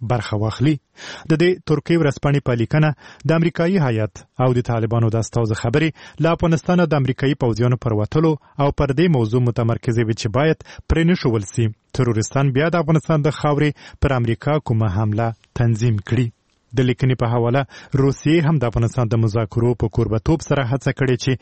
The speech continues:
په دې موضوع کې یوه بانفوذه لوبغاړې وي. په مسکو کې د روانې میاشتې په پیل کې سیاستوال او د طالبانو استازي سره جرګه سوي وو. د نورو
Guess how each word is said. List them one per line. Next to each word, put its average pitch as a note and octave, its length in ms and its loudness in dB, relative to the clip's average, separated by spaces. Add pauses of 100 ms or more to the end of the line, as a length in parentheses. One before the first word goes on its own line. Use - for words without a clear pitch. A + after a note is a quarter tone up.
(240)
په D#3 120 2
دې F#3+ 80 2 (100)
موضوع A#2+ 340 2
کې C3+ 180 -2 (400)
یوه A#2 280 2
بانفوذه A2+ 520 2 (180)
لوبغاړې B2 540 0
وي. A#2+ 120 2 (320)
په E3 120 0
مسکو E3 300 0
کې D#3 260 -4
د C3+ 120 2
روانې C#3 280 2
میاشتې C#3 300 0
په - 100 -12
پیل E3 160 0
کې A#2 220 -2 (260)
سیاستوال A2+ 640 0 (340)
او F3 140 4
د - 20 -4 (120)
طالبانو C3 500 0
استازي C#3+ 560 0
سره A#2 160 -2 (200)
جرګه A#2 260 -2
سوي A2 280 -2
وو. B2+ 140 4 (760)
د F#3 120 4
نورو A#3+ 120 2